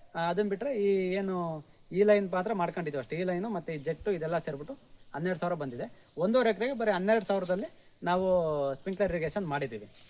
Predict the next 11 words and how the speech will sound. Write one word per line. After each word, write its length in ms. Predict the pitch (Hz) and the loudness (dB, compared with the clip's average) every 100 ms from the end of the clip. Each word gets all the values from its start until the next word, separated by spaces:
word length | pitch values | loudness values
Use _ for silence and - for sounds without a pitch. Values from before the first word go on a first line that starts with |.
| - - | -14 -12
ಆ, 380 | 147 139 139 135 | -8 -6 -6 -4
ಆಮೇಲೆ 220 | 170 240 | -2 0
ಅದು 300 | 262 202 185 | 0 2 4
ನಾವು 260 | 220 196 196 | 4 4 2
ಕೆಳಗಡೆ 320 | 185 196 226 | 2 4 6
ಹೇಳಿದ್ನಲ್ಲ 300 | 220 208 170 | 6 4 2
ಪೈಪ್, 220 | 151 170 | 0 0
ಹಾಫ್ 200 | 156 170 | 2 2
ಇಂಚ್ 140 | 214 170 | 0 0
ಪೈಪ್ 220 | 175 151 | -2 -2
ಅಂತ, 160 | 131 | -4